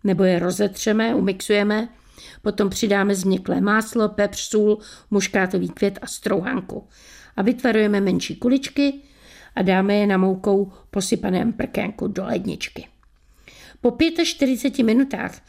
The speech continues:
zkontrolujeme stav drůbků ve vývaru. Hlavně žaludky mohou být ještě tuhé, tak vaříme dál.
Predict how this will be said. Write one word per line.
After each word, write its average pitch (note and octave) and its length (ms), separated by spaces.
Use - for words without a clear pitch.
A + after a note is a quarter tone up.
zkontrolujeme A3 920
stav F#3 300
drůbků F#3 480
ve F#3 140
vývaru. F#3+ 400
Hlavně G3 420
žaludky G#3+ 480
mohou G3 240
být F3+ 180
ještě - 280
tuhé, - 380
tak A#3+ 160
vaříme A3 400
dál. - 280